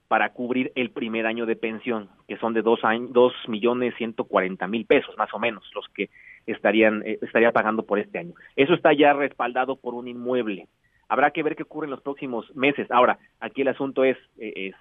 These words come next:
treta, es estrategia. A final de cuentas, estrategia o no,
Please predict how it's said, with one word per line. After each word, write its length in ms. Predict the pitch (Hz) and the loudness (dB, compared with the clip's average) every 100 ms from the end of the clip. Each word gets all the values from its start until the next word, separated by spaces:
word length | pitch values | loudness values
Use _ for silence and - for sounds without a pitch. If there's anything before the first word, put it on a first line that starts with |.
| - - | -20 -4
treta, 480 | 139 160 165 175 139 | 2 2 2 0 0
es 140 | 110 | -4
estrategia. 880 | 117 - - 156 180 175 175 160 156 _ _ _ _ | -10 -12 -6 -4 -4 -6 -6 -6 -8 _ _ _ _
A 120 | - | -10
final 200 | 143 165 | -6 -2
de 120 | 214 | 0
cuentas, 380 | - 190 185 208 - _ _ - | 2 2 2 0 -2 _ _ -16
estrategia 560 | 123 135 131 185 190 | -10 -6 -4 -4 0
o 60 | 180 | 0
no, 320 | 151 170 208 | 4 2 0